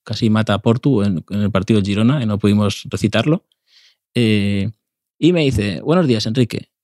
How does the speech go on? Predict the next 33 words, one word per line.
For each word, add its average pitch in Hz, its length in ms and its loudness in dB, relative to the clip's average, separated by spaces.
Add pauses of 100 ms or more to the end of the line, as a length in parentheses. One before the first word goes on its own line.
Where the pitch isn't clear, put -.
(340)
Hoy 190 160 4
es 165 100 0
muy 131 140 2
cumple. - 480 -8 (200)
Me 127 200 0
haría 180 440 0 (160)
ilusión 143 580 0 (640)
que 143 300 0
me 123 100 0
felicitara 110 500 0
Javier". 101 500 -2 (680)
Dice, 107 360 0
"para 135 420 0 (120)
restregárselo 110 600 0
a 117 40 -2
mi 156 100 0
mujer, 123 360 0 (120)
que 113 100 -6
solo 147 200 2
escucha 147 340 0
el 104 100 -2
podcast - 360 -2
bueno", 131 340 0 (460)
el - 80 -20
podcast 98 320 0
bueno 131 340 0 (140)
de 110 80 -4
Javier, 117 360 0 (480)
Hotel 107 240 0
Jorge 104 260 -4
Juan, 143 260 0 (380)
"y 175 180 4
ahí 156 380 0